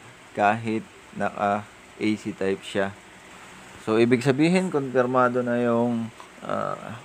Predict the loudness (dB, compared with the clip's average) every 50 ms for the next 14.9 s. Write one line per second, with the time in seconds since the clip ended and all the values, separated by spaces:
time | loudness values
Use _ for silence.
0 | -10 -2 0 0 2 4 4 2 2 2 0 0 0 0 0 0 -2 -2 -2 -2
1 | 0 0 0 0 0 2 0 0 0 0 -2 -4 -4 -4 -4 -4 -4 -2 0 0
2 | 0 0 -2 -2 -4 -2 -2 -4 -4 -4 -6 -8 -14 -18 -20 -20 -16 -8 -4 -4
3 | -2 0 0 0 0 0 -2 -2 -2 -2 -2 -2 -2 -2 -2 -2 -4 -4 -6 -10
4 | -10 -14 -20 -20 -20 -20 -20 -20 -20 -20 -20 -20 -12 -10 -8 -4 -4 -2 0 2
5 | 4 4 4 2 2 0 0 0 0 -2 -2 -2 -2 -2 0 0 0 0 0 0
6 | -2 -2 -2 0 0 0 2 2 2 2 2 0 -4 -6 -6 -4 -4 -4 -4 -4
7 | -6 -8 -12 -16 -20 -20 -20 -20 -20 -20 -20 -20 -20 -14 -10 -6 -4 -2 -2 -2
8 | -2 -2 0 0 0 0 -2 -4 -4 -4 -4 -6 -6 -6 -6 -8 -8 -6 -6 -4
9 | -4 -2 -2 -2 -2 -2 -4 -4 -6 -8 -12 -16 -20 -20 -20 -20 -20 -20 -20 -6
10 | 0 4 4 4 4 2 0 -2 -2 0 2 4 4 4 4 0 -2 -4 -4 -4
11 | -6 -12 -18 -20 -20 -20 -20 -20 -20 -18 -8 -2 0 2 4 4 4 4 4 2
12 | 0 -2 -2 -2 -4 -4 -8 -8 -10 -16 -20 -12 -8 -6 -2 2 4 6 6 6
13 | 6 4 2 -2 -2 -4 -4 -2 0 0 0 2 0 0 0 -2 -2 -2 -2 -2
14 | -2 -2 -4 -4 -6 -6 -6 -4 -4 -2 -2 -2 -2 -2 -4 -4 -4